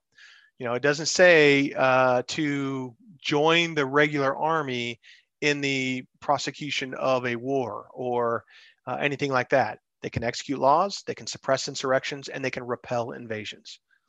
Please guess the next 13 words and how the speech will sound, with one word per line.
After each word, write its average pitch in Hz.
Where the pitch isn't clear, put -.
They 123
could 285
be 160
put 165
on 151
the 143
border 170
to 135
repel 131
the 131
invasion, 123
uh, 120
from, 120